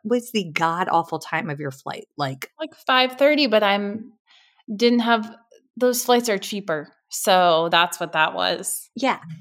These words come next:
Speaker 1: So Erin's gotten out the hotel room and I'm sitting there and I'm like, "Am I gonna go? Does my brain have the capacity to do one more?"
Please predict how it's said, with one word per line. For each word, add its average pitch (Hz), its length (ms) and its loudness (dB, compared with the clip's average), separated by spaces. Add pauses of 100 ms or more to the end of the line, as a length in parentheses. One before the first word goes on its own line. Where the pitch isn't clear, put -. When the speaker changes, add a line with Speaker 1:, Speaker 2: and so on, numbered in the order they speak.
(200)
Speaker 1:
So 311 560 6 (120)
Erin's 330 380 6
gotten 269 400 6
out 226 240 8
the 226 80 4
hotel 202 480 2
room 175 220 2
and 190 140 4
I'm 254 160 8
sitting 190 360 2
there 165 420 6
and 180 120 2
I'm 180 100 0
like, 180 220 2
"Am 180 140 -6
I 262 140 0
gonna 302 220 2
go? 196 420 -2 (140)
Does 185 160 -4
my 285 160 0 (100)
brain 196 480 -4
have 180 280 -2
the 185 60 -12
capacity 165 720 -4
to 170 120 -4
do 160 240 -2
one 156 460 -2
more?" 160 340 -2